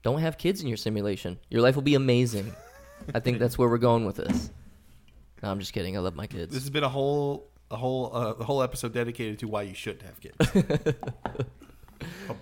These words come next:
Speaker 3: public service announcement.
Speaker 1: But no, it could be like you're, like, you're in a brain farm, right? To where you're, been, like, th-, like, they've
Speaker 3: Like
Speaker 1: mapped people's brains.
Speaker 3: Like a hive mind.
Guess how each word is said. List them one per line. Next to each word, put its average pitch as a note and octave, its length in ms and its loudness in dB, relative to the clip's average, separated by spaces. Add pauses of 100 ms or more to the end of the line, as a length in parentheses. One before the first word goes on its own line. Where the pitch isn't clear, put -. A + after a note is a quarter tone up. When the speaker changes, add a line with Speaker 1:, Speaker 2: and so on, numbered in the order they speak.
Speaker 3:
public A2 240 -8
service F#2 300 -12
announcement. F2 400 -16 (360)
Speaker 1:
But C3+ 120 4
no, C#3+ 120 8
it A#2 220 6
could B2+ 160 4
be B2+ 160 4
like A#2 340 2
you're, G#2+ 480 0 (1600)
like, A#2 220 0
you're A#2 140 2
in A2+ 80 2
a G#2+ 60 0
brain A2+ 380 -2
farm, F#2+ 420 -6 (260)
right? G2 320 0 (280)
To A2+ 120 -2
where G#2+ 480 0
you're, A2 160 0
been, A2 180 2
like, A2+ 200 2
th-, A#2+ 180 0 (120)
like, A#2 220 0 (180)
they've C#3 220 4
Speaker 3:
Like D#3+ 120 -8
Speaker 1:
mapped A#2+ 440 2
people's A#2 360 0
brains. A2+ 560 -4
Speaker 3:
Like A#2+ 120 -10
a F#2+ 60 -10
hive G#2 300 -6
mind. F2+ 340 -14